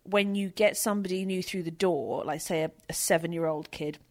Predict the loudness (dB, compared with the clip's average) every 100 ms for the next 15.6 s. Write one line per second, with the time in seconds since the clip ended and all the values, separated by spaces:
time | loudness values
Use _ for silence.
0 | _ _ _ _ _ -12 -8 -6 -4 -2
1 | -2 2 2 2 -2 -2 -2 -4 -6 -4
2 | -4 -2 -2 -2 -6 -8 -10 -16 -20 _
3 | _ _ _ _ _ -20 -20 -20 -20 -2
4 | 2 2 2 6 8 8 8 6 6 4
5 | 2 4 4 2 0 4 4 4 2 0
6 | 0 -2 -2 -2 2 2 2 2 2 0
7 | -4 -6 -6 -10 -12 _ _ -12 0 2
8 | 4 2 0 -2 -2 -2 -2 -4 -8 -10
9 | -6 -6 -4 -2 0 0 -2 -2 0 0
10 | 0 -2 -2 0 4 4 2 -2 0 2
11 | 4 4 4 2 -2 -6 -10 -18 -18 _
12 | -4 -2 -2 2 4 4 2 0 0 -2
13 | -4 -4 -6 -8 _ _ _ -6 -2 0
14 | 4 4 2 -2 -2 0 4 6 6 4
15 | 2 0 -2 -2 -4